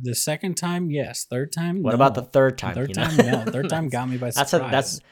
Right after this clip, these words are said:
Speaker 2: it's the one, two, three punch, you know? You never see
Speaker 1: Yeah.
Speaker 2: it coming. It's the
Speaker 1: Here's the
Speaker 2: jab, jab,
Speaker 1: thing.
Speaker 2: hook, you know?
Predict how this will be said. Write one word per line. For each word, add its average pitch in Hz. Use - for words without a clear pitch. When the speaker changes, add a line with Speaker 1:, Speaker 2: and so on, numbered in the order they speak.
Speaker 2:
it's 139
the 143
one, 156
two, 143
three 127
punch, -
you -
know? 85
You 92
never 98
see 127
Speaker 1:
Yeah. 120
Speaker 2:
it -
coming. 78
It's -
the -
Speaker 1:
Here's -
the -
Speaker 2:
jab, 127
jab, 113
Speaker 1:
thing. 120
Speaker 2:
hook, -
you 101
know? 92